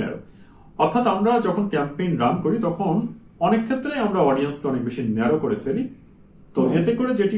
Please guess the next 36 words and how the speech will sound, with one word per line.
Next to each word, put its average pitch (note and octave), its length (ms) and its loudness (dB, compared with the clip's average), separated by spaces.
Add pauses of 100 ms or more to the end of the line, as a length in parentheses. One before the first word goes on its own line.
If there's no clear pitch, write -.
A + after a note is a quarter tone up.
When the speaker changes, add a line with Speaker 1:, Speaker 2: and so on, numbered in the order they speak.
Speaker 1:
হয় G#3+ 240 0
কনভার্সন D#3+ 440 -2 (120)
রেট C#3 220 2
বেড়ে C#3+ 200 4
যেতে C#3 240 0
পারে C3+ 200 4 (440)
বা B2+ 80 -2 (100)
প্রপার E3 300 2 (100)
যে F3+ 80 0 (100)
রেজাল্টটি F3 420 2 (120)
আসার D#3 260 -2
কথা C3 180 -2 (100)
ছিল B2 140 -6 (160)
সেটি - 260 -4
কিন্তু C#3+ 160 -8 (120)
নাও C3+ 120 0 (100)
আসতে - 260 -12
পারে। - 140 -8 (180)
তাই A#2+ 200 -2
অবশ্যই G3 360 0 (600)
আমাদের C3 300 2 (480)
যে B2 80 -2 (160)
অডিয়েন্স F3+ 400 4 (440)
বা A2+ 80 -2 (100)
অডিয়েন্স D3+ 260 2 (100)
সেগমেন্ট F3 360 2
রয়েছে A#2 220 -4 (140)
সেখানে F3 260 -4 (120)
অবশ্যই G3+ 520 -2 (600)
এটাকে D3+ 220 0 (140)
ব্রড C#3 240 2 (100)
করে A2+ 220 0
দেওয়া, C3 180 -2 (220)
যাতে C3 200 -2
করে C#3 100 2 (120)
Facebook C#3 320 0